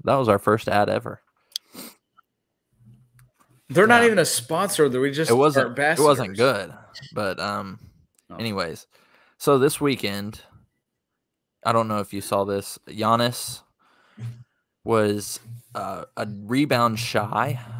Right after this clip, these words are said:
Speaker 1: of a
Speaker 2: The
Speaker 1: triple-double.
Speaker 2: triple-double, the fake one?
Speaker 1: Yeah.
Speaker 2: The Ricky Davis?
Speaker 1: Yep. He, he pulled the Ricky Davis, went and threw it, missed a shot intentionally, got the rebound and the triple-double. And I think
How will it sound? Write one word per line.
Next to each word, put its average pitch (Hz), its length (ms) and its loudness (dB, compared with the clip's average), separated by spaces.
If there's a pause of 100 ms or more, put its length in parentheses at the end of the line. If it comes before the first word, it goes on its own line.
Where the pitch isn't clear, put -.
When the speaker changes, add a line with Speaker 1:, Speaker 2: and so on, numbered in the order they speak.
(100)
Speaker 1:
of 110 200 -2
a 107 40 0
Speaker 2:
The 95 60 -2
Speaker 1:
triple-double. 143 300 4
Speaker 2:
triple-double, 175 640 10
the 175 160 10
fake 185 300 8
one? 208 360 8 (440)
Speaker 1:
Yeah. 123 160 4
Speaker 2:
The 151 80 6
Ricky 170 200 4
Davis? 160 640 8 (400)
Speaker 1:
Yep. 131 360 2
He, 123 340 -6
he 117 160 -2
pulled 123 240 2
the 123 100 0
Ricky 123 260 -2
Davis, 113 640 0
went 110 320 -6 (120)
and 98 120 -16 (120)
threw 123 220 0
it, - 140 0 (600)
missed 120 460 -6
a 117 40 -4
shot 104 400 -4
intentionally, 135 760 -8
got 117 260 -2
the 110 80 -4
rebound 101 680 -4
and 101 260 -8
the 95 80 -6
triple-double. 92 680 -4 (540)
And 104 280 0
I 104 40 0
think - 380 -6